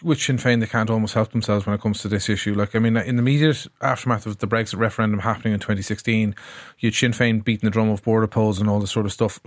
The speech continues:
completely ratcheting up tensions, et cetera, like that. So again, I just can question the wisdom of all of this. I would have thought what was the prudent way forward for Sinn Féin was a dignified sort of, Yes, we've been waiting to do this work for two years or however long the, the, the Assembly's been collapsed.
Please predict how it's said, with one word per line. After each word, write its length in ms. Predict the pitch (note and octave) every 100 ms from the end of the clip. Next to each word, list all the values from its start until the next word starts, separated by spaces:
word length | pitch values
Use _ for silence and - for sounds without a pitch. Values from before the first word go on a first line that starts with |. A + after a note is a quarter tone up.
| C3
completely 420 | C#3+ F#3 D#3 C#3+
ratcheting 500 | C3 C3 - B2+ A#2
up 140 | A2+
tensions, 400 | - A2+ A2+ A2
et 80 | G#2
cetera, 300 | A#2 G2+ A2+
like 60 | G2+
that. 140 | A2
So 120 | C3+
again, 340 | C3+ F3 F3+ D3+
I 100 | B2+
just 300 | B2+ C3+ - _ _ _ -
can 440 | C3+ A#2 B2+ A#2
question 320 | - C#3+ -
the 80 | B2+
wisdom 320 | B2 B2+ B2
of 100 | G#2+
all 140 | A2 A2
of 60 |
this. 220 | A2 G#2+ - - - - - - -
I 60 |
would 120 | C#3 C#3+
have 80 |
thought 200 | C#3 C#3+
what 160 | C3 C3
was 160 | B2 A#2
the 120 | A#2+
prudent 440 | - D#3 D#3+ D3
way 100 | B2+
forward 300 | A2 B2 A#2
for 100 | A2+
Sinn 180 | - A#2
Féin 240 | A2 A2+
was 120 | G#2+ G2+
a 40 |
dignified 520 | G2 B2 B2+ B2 A#2
sort 180 | - A2
of, 140 | F#2+ -
Yes, 360 | C3 A#2 -
we've 100 | B2+
been 140 | C3 B2+
waiting 240 | B2 A#2+
to 100 | G#2+
do 140 | A#2+ A2+
this 180 | G#2
work 140 | A2+ A2
for 260 | A2+ G#2 G#2
two 180 | - A2+
years 320 | A2+ A2+ G#2+
or 100 | G#2+
however 320 | A2+ A2+ A2+
long 160 | A2+ A2
the, 140 | A2+
the, 320 | G2+ A2+ G#2
the 100 | G2
Assembly's 360 | A2 A#2+ A2 G#2
been 160 | A2+ G#2+
collapsed. 480 | A#2 A2+ - -